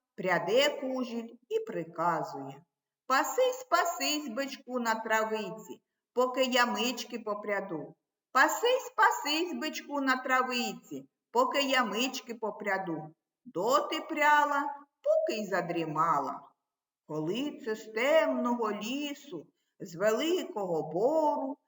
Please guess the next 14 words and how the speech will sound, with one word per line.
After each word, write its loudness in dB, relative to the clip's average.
біжить 0
ведмідь 0
з -8
обдертим 4
боком. 2
Яку 4
назву 4
має 4
ця 8
казка? 0
Чого 4
вона 4
нас 0
навчає? -2